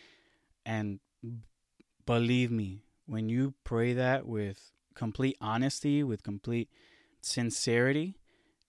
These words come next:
God will answer that prayer. God will bring that person to you. You have to, you just have to have faith in him, and he will, he will do it. It's not about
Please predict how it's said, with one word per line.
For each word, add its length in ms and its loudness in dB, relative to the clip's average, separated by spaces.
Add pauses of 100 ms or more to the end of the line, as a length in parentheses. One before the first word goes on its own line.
(120)
God 280 4
will 260 0
answer 300 -2
that 200 -4
prayer. 400 -4 (100)
God 200 0
will 140 2
bring 280 2
that 180 0
person 340 -2
to 120 -12
you. 200 -12 (340)
You 140 -4
have 260 -6
to, 400 -4 (140)
you 140 -14
just 220 -14
have 160 -6
to 80 -10
have 180 -8
faith 280 -4
in 80 -6
him, 200 -8 (300)
and 140 -4
he 120 0
will, 380 0
he 140 -4
will 180 -2
do 160 -2
it. 140 -12 (1040)
It's 160 -6
not 180 4
about 520 4